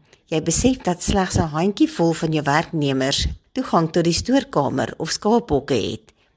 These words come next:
Die enigste logiese afleiding wat jy kan maak is dat hierdie diefstal deur een van jou werknemers gepleeg word. Ek gesels vandag hieroor met Abri Bronkhorst. Hy is senior regsadviseur by die L W O werkgewersorganisasie.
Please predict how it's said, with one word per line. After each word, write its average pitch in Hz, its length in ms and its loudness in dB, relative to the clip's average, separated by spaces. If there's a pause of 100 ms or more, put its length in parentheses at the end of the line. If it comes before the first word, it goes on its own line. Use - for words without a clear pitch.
(120)
Die 156 100 -6
enigste 220 440 2 (120)
logiese 165 520 2
afleiding 151 760 0
wat 147 160 -2
jy 160 100 2
kan 160 280 0
maak 190 280 2
is 247 140 -2
dat 165 180 -2
hierdie 175 280 0
diefstal 139 760 0
deur 151 220 2
een 185 220 2
van 180 200 -2
jou 156 160 2
werknemers 135 600 -2
gepleeg 117 420 -6
word. 80 300 -10 (360)
Ek 190 160 -8
gesels 160 460 0
vandag 147 340 0
hieroor 156 640 -2
met 139 240 -4
Abri 165 320 2
Bronkhorst. 131 840 -4 (100)
Hy 147 80 -2 (140)
is 156 100 -6
senior 285 400 2
regsadviseur 151 960 -2
by 139 140 -2
die 143 100 0
L 156 240 0
W 165 160 2
O 143 160 0
werkgewersorganisasie. 127 1700 -4